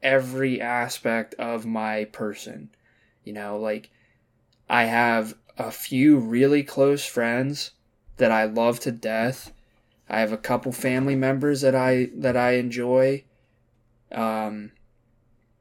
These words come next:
I don't play any sports. I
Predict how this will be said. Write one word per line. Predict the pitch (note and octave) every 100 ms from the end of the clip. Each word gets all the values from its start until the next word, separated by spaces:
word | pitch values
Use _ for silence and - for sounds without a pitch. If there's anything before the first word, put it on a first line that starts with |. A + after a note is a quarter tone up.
| _ _ - - - _ - - - -
I | A#2 A2+
don't | A#2 B2
play | A2+ C3+ C3
any | A#2+
sports. | A#2 - C3 C3+ C#3 C3 - - - - - - - -
I | A2+ A2+ A2 A2 G#2+